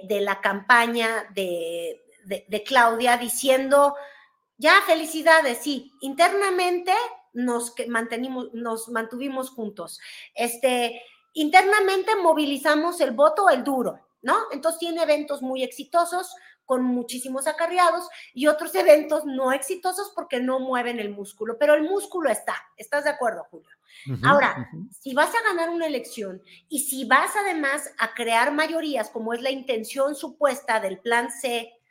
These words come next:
Speaker 1: ese de Claudia, pues tienen que llamar a los nuevos votantes, a los indecisos, a los jóvenes. Y el fenómeno Samuel León, el fenómeno Fosfo Fosfo,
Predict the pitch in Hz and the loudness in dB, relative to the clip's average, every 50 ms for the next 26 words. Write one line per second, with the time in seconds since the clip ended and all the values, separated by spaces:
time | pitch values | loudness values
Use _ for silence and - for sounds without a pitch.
0 | _ _ _ - 220 233 233 233 233 226 226 233 233 - 277 247 220 202 185 180 | _ _ _ -8 -6 -6 -6 -6 -8 -8 -8 -8 -6 -2 -2 0 0 0 -2 -4
1 | 175 - - - _ _ _ _ _ _ _ _ _ _ _ _ _ _ - 302 | -8 -8 -10 -14 _ _ _ _ _ _ _ _ _ _ _ _ _ _ 4 4
2 | 294 302 - - 294 247 240 254 311 349 - - 370 349 339 277 247 214 196 196 | 4 4 2 0 0 0 0 0 -4 -6 -4 -4 -2 -2 0 0 0 0 -2 -2
3 | 202 - - - _ _ - 208 202 196 185 175 196 202 202 196 202 226 277 269 | -4 -8 -12 -18 _ _ -8 -6 -6 -6 -6 -10 -10 -8 -8 -8 -8 -8 -8 -6
4 | 302 320 311 - 294 233 226 220 220 - - - - - - 214 214 247 262 262 | -8 -8 -4 -2 -2 -2 -2 -4 -6 -10 -10 -10 -10 -8 -4 -4 -2 -2 -2 -4
5 | - 320 311 302 320 311 - 247 247 220 - - 220 226 - _ _ - 214 220 | -4 -6 -6 -6 -6 -8 -8 -12 -14 -12 -12 -12 -12 -12 -14 _ _ -4 -2 -2
6 | 208 208 196 202 - - 220 208 185 170 151 139 143 - - - _ - - - | -2 -2 -6 -8 -4 -2 -2 0 -2 -4 -10 -12 -16 -18 -20 -20 _ -20 -20 -20
7 | - - - _ _ - 370 392 392 349 330 330 330 - - 247 240 233 233 - | -20 -20 -20 _ _ 2 4 6 6 6 2 -2 -6 -6 -4 -4 -2 -2 -2 -2
8 | 262 240 247 277 285 285 285 294 294 302 320 330 320 - 320 294 285 311 320 311 | -2 0 2 2 2 2 2 2 2 0 0 -2 0 2 2 2 2 2 0 0
9 | 320 302 302 302 269 240 220 220 220 - - - - - _ - 247 240 233 - | 0 0 0 0 0 -2 -2 -6 -8 -12 -16 -20 -20 -16 _ -6 -4 -4 -4 -2
10 | 254 247 254 277 294 302 302 311 311 311 311 311 311 302 285 285 285 285 - 311 | -4 -2 0 0 0 2 2 0 0 0 -2 -2 0 2 2 2 2 2 2 2
11 | 302 311 320 294 262 254 - - 214 185 170 - | 2 4 4 4 4 4 0 -8 -8 -10 -10 -10